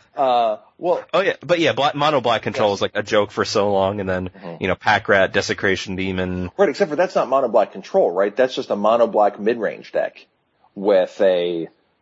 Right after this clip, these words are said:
Speaker 1: Pack Rat kill.
Speaker 2: Well, I was gonna say Gray Merchant. I don't know. Would,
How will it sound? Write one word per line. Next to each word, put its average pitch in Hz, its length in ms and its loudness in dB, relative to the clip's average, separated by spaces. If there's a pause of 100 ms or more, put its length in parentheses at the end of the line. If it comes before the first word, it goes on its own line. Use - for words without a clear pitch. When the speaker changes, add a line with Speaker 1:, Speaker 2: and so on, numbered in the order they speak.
(100)
Speaker 1:
Pack - 300 0
Rat 85 240 2
kill. - 380 -2 (1200)
Speaker 2:
Well, 143 80 2
I - 20 4
was 165 80 2
gonna 165 120 2
say 131 120 2
Gray 101 220 2
Merchant. 90 520 -6
I 156 80 2
don't 107 220 -4
know. 120 60 -8
Would, 117 180 -2